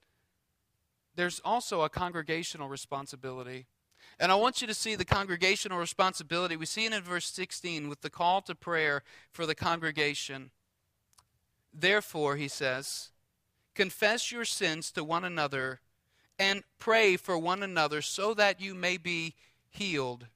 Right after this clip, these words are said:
The effective prayer of a righteous man can accomplish much." You see, this is a shift from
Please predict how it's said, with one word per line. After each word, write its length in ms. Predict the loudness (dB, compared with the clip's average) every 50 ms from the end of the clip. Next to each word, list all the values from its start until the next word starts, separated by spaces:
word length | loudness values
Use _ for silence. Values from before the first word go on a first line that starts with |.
| _ _ _ _ _ _ _ _ _
The 120 | 2 2 2
effective 560 | 2 2 0 0 0 0 _ -4 -6 -6 _
prayer 280 | -4 0 2 2 2
of 100 | 2 2
a 80 | 0 2
righteous 580 | 4 4 2 2 0 -4 -8 -10 -10 -10 -8 -4
man 340 | -2 -2 0 0 -2 -6
can 280 | -6 -6 -6 -4 -4 -6
accomplish 800 | -6 -8 -4 -2 -2 -2 -2 -4 -4 -4 -4 -6 -10 -12 -14 -18 _ _ _ _ _ _ _ _
much." 640 | -2 0 0 0 0 -2 -6 -6 -6 -6 -8 -12 -18 _ _ _ _ _ _ _ _ _ _ _ _ _ _
You 80 | -2
see, 180 | 0 0 0 2
this 220 | 2 2 2 2
is 100 | 2 2
a 80 | 2 2
shift 500 | 4 2 4 6 6 6 6 6 2 -8
from 460 | -8 2 4 6 6 6 4 2 -4